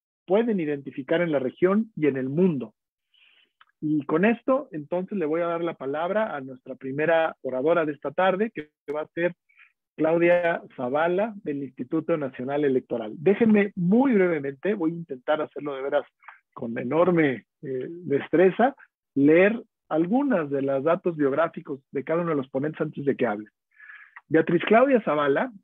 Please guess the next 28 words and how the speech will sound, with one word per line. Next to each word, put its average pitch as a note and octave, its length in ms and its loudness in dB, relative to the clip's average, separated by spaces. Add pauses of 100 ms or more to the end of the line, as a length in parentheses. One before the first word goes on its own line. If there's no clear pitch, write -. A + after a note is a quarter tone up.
(200)
es F#3 140 0
licenciada F#3 460 -2
y A3+ 40 0
maestra F3 300 -4
en D#3+ 60 -8
Derecho D#3 320 -4
por D#3 100 -6
la C#3+ 80 -6
Universidad C3+ 440 -4
Nacional D3 440 -4
Autónoma C3 380 -8
de B2 80 -18
México. F#3+ 560 -2 (480)
En C#3+ 120 -4
su C#3+ 100 -4
formación D#3 400 2
profesional F3+ 540 2
tiene E3+ 200 -2
estudios A3 500 2
en D3+ 100 -8
teoría D#3 220 0
constitucional, D3+ 640 -2
teoría D3 220 0
de D3 60 0
la C3 80 0
democracia, E3+ 640 -2
sistemas D3 420 -16
electorales, D#3+ 560 0